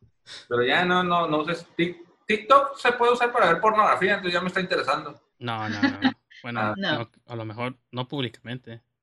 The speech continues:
Speaker 3: O sea,
Speaker 1: Mm.
Speaker 3: hay mucha gente que sale casi encuerada, ¿no? Pero, pero no.
Speaker 1: Yo me imagino que es gente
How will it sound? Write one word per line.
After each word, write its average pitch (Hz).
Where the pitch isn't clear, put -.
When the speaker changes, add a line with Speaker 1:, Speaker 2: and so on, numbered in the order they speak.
Speaker 3:
O 214
sea, 226
Speaker 1:
Mm. 202
Speaker 3:
hay 240
mucha 311
gente 339
que 359
sale 240
casi 247
encuerada, 190
¿no? 247
Pero, 175
pero 160
no. -
Speaker 1:
Yo 123
me 135
imagino 135
que 131
es 123
gente 127